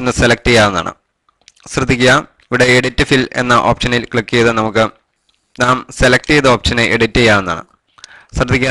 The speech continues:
നാം ഇപ്പോൾ fountain ഫില്ലായിരുന്നു select ചെയ്തിരുന്നത്. അതിനെ നമുക്ക് ഇവിടെ edit fill എന്ന ഓപ്ഷനിൽ click ചെയ്ത് നമ്മുടെ ആവശ്യപ്രകാരം customize ചെയ്യാവുന്നതാണ്.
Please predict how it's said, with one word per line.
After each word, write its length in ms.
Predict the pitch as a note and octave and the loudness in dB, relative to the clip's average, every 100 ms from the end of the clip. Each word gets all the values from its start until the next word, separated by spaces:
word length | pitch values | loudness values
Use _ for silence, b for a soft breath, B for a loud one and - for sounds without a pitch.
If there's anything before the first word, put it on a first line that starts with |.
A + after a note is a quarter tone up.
| B2+ | 2
നാം 100 | B2+ | 2
ഇപ്പോൾ 180 | B2 C3 A#2+ | 4 2 2
fountain 340 | B2 A#2+ B2+ B2+ | 2 2 2 -2
ഫില്ലായിരുന്നു 420 | C3+ C3 A#2+ A#2 A2 | 0 2 2 0 0
select 280 | A2 A2 - | 0 0 0
ചെയ്തിരുന്നത്. 400 | A#2 G#2 G#2 A#2+ E3 _ B B B B - | -2 -2 -2 -2 -4 _ B B B B -2
അതിനെ 180 | B2+ B2+ | 0 2
നമുക്ക് 200 | B2 A#2+ A#2+ | 2 2 2
ഇവിടെ 160 | A2+ A2 - _ _ - | 2 0 -2 _ _ -6
edit 280 | B2+ B2+ C#3+ - | -2 -2 -2 -2
fill 140 | B2 B2 | 0 2
എന്ന 140 | A#2+ A#2 - | 2 2 0
ഓപ്ഷനിൽ 400 | A#2 - A#2+ A#2 - | -2 -2 -4 -4 -4
click 220 | A#2 G#2+ A#2+ | -4 -2 0
ചെയ്ത് 200 | G#2+ G2 - _ _ _ _ _ _ B B B - | 0 -2 -6 _ _ _ _ _ _ B B B -4
നമ്മുടെ 220 | C#3 D3 C#3+ | 0 4 4
ആവശ്യപ്രകാരം 600 | C3 B2 B2 A#2+ A#2 D#3 D#3 | 4 2 2 4 4 2 0
customize 460 | A#2 - A#2+ A#2+ A#2 | -2 -2 -2 -2 0
ചെയ്യാവുന്നതാണ്. 500 | A#2 G2 F#2+ E2+ F2 | 2 2 0 -6 -10